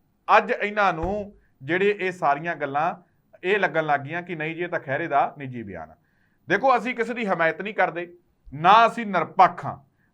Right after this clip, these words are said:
ਅਸੀਂ ਉਸ ਬੰਦੇ ਦਾ ਪੱਖ ਲਵਾਂਗੇ ਜਿਹੜਾ ਬੰਦਾ ਪੰਜਾਬ ਪੱਖੀ ਹੈ। ਤੇ ਇਹ ਗੱਲ ਸਾਨੂੰ ਵੀ ਪੰਜਾਬ ਪੱਖੀ ਲੱਗ ਰਹੀ ਹੈ ਕਿ ਜੇ ਅਸੀਂ ਬਾਹਰਲੇ ਸੂਬਿਆਂ ਦੇ ਵਿੱਚ ਜਾ ਕੇ ਨਹੀਂ ਕੁਝ ਸੁੱਖ ਸਹੂਲਤਾਂ ਲੈ ਸਕਦੇ, ਤਾਂ ਫਿਰ ਸਾਡੇ ਪੈਸੇ ਤੇ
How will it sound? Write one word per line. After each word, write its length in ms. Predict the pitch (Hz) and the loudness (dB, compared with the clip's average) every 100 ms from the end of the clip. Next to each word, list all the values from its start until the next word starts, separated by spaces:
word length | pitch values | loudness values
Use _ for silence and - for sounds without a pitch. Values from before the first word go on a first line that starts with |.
| - | -4
ਅਸੀਂ 160 | 180 240 | -2 -2
ਉਸ 280 | 214 226 190 | -2 -2 -4
ਬੰਦੇ 260 | 202 208 | -4 0
ਦਾ 120 | 214 | 2
ਪੱਖ 280 | 208 190 180 | 4 2 2
ਲਵਾਂਗੇ 600 | 170 147 147 170 196 196 - - | -2 0 0 0 -2 -4 -16 -20
ਜਿਹੜਾ 360 | 117 175 226 220 | -6 2 4 4
ਬੰਦਾ 600 | 165 147 147 175 196 _ _ - | 2 0 4 4 2 _ _ -4
ਪੰਜਾਬ 440 | 190 175 175 151 | -2 6 6 6
ਪੱਖੀ 340 | 147 135 120 101 | 2 -10 -16 -16
ਹੈ। 100 | 85 _ _ _ | -18 _ _ _
ਤੇ 60 | 220 | -8
ਇਹ 300 | 220 240 294 | -2 2 4
ਗੱਲ 280 | 202 208 226 | 6 6 4
ਸਾਨੂੰ 380 | 208 180 196 | 0 0 -2
ਵੀ 160 | 185 175 | -8 -8
ਪੰਜਾਬ 420 | - 175 151 143 | -6 2 4 4
ਪੱਖੀ 220 | 139 - | 0 -8
ਲੱਗ 200 | 143 120 | -4 -4
ਰਹੀ 220 | 123 185 151 | -2 -2 -2
ਹੈ 200 | 117 - _ _ _ | -4 -8 _ _ _
ਕਿ 100 | 247 | -6
ਜੇ 640 | 202 131 190 226 185 117 - _ - 208 | -6 2 8 10 8 2 -12 _ 0 0
ਅਸੀਂ 220 | 202 269 | 2 2
ਬਾਹਰਲੇ 340 | 233 233 247 | 8 8 8
ਸੂਬਿਆਂ 360 | 233 202 160 175 | -2 -4 0 0
ਦੇ 100 | 170 | 0
ਵਿੱਚ 160 | 165 165 | -4 -4
ਜਾ 240 | 151 135 | 2 2
ਕੇ 180 | 131 151 | 0 -8
ਨਹੀਂ 180 | 151 151 _ _ _ - | -12 -16 _ _ _ -6
ਕੁਝ 180 | 165 | -6
ਸੁੱਖ 320 | 156 156 160 - | -6 -8 -10 -6
ਸਹੂਲਤਾਂ 320 | 175 127 139 | -6 -4 -2
ਲੈ 120 | 131 | -2
ਸਕਦੇ, 300 | 131 123 160 | -6 -10 -8
ਤਾਂ 160 | 165 175 | -6 -6
ਫਿਰ 140 | 175 | -6
ਸਾਡੇ 380 | - 139 135 202 | -4 -4 0 -2
ਪੈਸੇ 380 | 202 156 - 139 | -2 -4 -4 -12
ਤੇ 300 | 139 143 | -10 -12